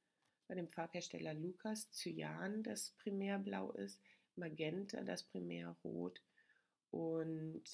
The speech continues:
ich glaub, äh, Zitronengelb auch das Primärgelb.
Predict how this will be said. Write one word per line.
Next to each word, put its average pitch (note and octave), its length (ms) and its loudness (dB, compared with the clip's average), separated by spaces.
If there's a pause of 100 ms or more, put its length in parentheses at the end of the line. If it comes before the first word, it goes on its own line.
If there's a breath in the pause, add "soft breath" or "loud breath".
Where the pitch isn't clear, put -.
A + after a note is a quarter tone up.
(120)
ich - 180 -6
glaub, D#3+ 460 -2 (240 loud breath)
äh, A1+ 600 -10
Zitronengelb F#3+ 880 0
auch - 360 -2
das - 260 -4
Primärgelb. D3+ 880 0